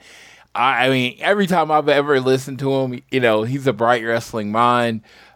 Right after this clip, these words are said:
Uh, so he is, I am, I am genuinely happy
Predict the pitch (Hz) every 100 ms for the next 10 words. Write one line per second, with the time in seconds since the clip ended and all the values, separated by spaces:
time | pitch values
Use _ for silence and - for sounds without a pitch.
0 | _ - 110 110 107 104 104 - 113 104
1 | 101 98 98 _ _ - 139 135 113 98
2 | 101 120 120 107 104 - 139 147 123 107
3 | 98 - 139 156 156 156 143 120 123 127
4 | 110 90